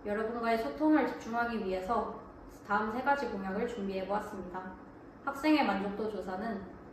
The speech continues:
여러분이 원하는 학생회장과 학생회는 무엇인지에 대해 직접 듣고,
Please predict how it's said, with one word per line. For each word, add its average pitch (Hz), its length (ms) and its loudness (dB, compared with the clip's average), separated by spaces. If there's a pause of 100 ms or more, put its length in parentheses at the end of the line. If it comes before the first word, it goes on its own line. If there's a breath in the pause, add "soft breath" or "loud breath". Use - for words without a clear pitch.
여러분이 220 400 2
원하는 226 520 2
학생회장과 247 680 0
학생회는 247 560 0
무엇인지에 220 640 0
대해 190 240 0
직접 214 420 -8
듣고, - 460 -6